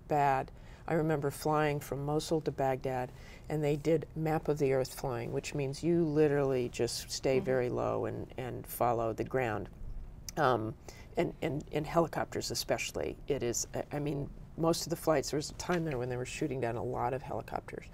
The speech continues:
Speaker 1: and it was, it was a, it, it was actually a terrifying time. And we would go close to the ground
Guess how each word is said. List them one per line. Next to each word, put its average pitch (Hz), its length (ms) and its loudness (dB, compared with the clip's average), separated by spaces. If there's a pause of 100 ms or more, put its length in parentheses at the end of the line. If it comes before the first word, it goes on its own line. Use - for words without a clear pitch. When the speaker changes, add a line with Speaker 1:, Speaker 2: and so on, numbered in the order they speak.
(400)
Speaker 1:
and 170 100 0
it - 60 -4
was, - 380 0
it - 160 0
was 131 180 -2
a, 113 80 -4 (160)
it, 151 160 -2
it 147 100 0
was - 140 -4
actually 120 280 -4
a - 40 -4
terrifying - 640 -6
time. - 300 -12 (880)
And 151 400 2 (240)
we 190 220 6
would 170 220 8
go 135 420 6 (160)
close 190 320 8
to 170 60 -2
the 175 60 4
ground 131 500 0